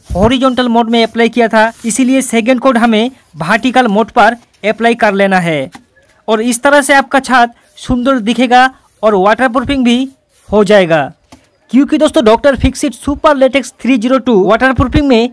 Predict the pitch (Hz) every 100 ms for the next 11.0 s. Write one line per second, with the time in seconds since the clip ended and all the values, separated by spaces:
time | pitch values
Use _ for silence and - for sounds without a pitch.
0 | _ _ 196 254 247 196 220 208 190 156
1 | 156 - _ - 240 247 294 277 269 254
2 | 247 226 226 226 _ - 202 254 262 262
3 | 247 240 240 247 233 220 196 - 262 247
4 | - _ _ 254 240 262 262 254 247 233
5 | 233 208 196 220 240 - 202 233 262 202
6 | 202 _ - 156 208 240 269 262 240 247
7 | 226 226 233 190 190 220 180 196 233 262
8 | 240 220 226 196 - 190 170 147 _ 214
9 | 254 285 294 302 190 208 269 277 254 -
10 | 277 262 277 254 220 226 _ - 247 269